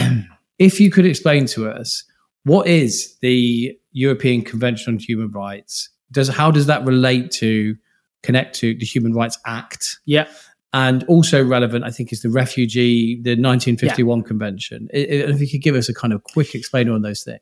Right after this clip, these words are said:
Speaker 2: Yeah, well, well, basically, uh, the European Convention is a treaty. It was a treaty that we signed back in nineteen fifty, uh, along with a number of other countries in Western Europe. Of course, the Eastern Bloc was, uh, under communist control.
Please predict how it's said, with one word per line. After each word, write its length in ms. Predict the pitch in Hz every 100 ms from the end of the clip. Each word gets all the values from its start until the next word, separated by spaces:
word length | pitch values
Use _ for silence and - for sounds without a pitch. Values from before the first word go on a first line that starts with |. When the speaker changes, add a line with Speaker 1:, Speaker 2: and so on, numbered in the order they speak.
| -
Speaker 2:
Yeah, 140 | 220
well, 180 | 208 214
well, 100 | 220
basically, 800 | 208 240 - - 160 151 143 151 160
uh, 380 | 147 143 143 139 147
the 120 | 165
European 400 | 185 240 185 165
Convention 380 | 160 139 131 139
is 40 |
a 80 | 165
treaty. 580 | - 247 240 - 110 - -
It 80 | 160
was 120 | 139
a 40 | 160
treaty 440 | - 180 170 156
that 120 | 151
we 180 | 143 147
signed 540 | - 156 143 139 135 131
back 320 | 139 131 -
in 220 | 135 135
nineteen 500 | 135 131 - 135 123
fifty, 600 | - 143 - - 147 165 _ _ _ -
uh, 140 | 135 -
along 460 | 147 147 147 151
with 400 | 147 147 143 135
a 60 | 139
number 280 | 147 143 143
of 140 | 151 -
other 200 | 147 143
countries 440 | 156 135 - 127
in 300 | 135 123 120
Western 420 | 143 - - 143
Europe. 340 | 139 135 165 -
Of 80 | -
course, 220 | 135 -
the 80 | 135
Eastern 260 | - 131
Bloc 320 | 120 127 -
was, 280 | 131 117 -
uh, 180 | 139 120 - _ _ -
under 180 | 127 123
communist 460 | - 139 127 127 -
control. 560 | 123 135 117 - -